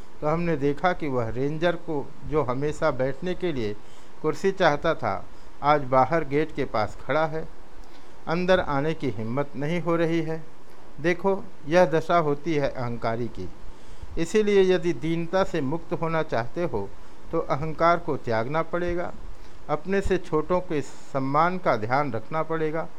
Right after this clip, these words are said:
और इच्छाएं समेटनी पड़ेगी। जिज्ञासा, संतों से सुनते हैं कि अहंकार हमारा सबसे बड़ा शत्रु है,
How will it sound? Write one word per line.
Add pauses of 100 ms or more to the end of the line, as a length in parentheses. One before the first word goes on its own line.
(340)
और
इच्छाएं
समेटनी
पड़ेगी। (1000)
जिज्ञासा, (1080)
संतों
से
सुनते
हैं
कि
अहंकार
हमारा
सबसे
बड़ा
शत्रु
है,